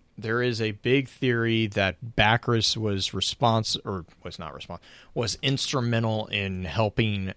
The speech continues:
create Atrax One. The problem there is that we killed Batr-, Bak-, we killed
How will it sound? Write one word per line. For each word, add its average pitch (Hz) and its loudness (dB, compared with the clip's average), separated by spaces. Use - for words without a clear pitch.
create 104 0
Atrax 92 -2
One. 117 6
The 98 -8
problem 117 4
there 117 6
is 98 -2
that 92 -2
we 98 -6
killed 196 6
Batr-, 107 4
Bak-, 104 4
we 110 2
killed 156 6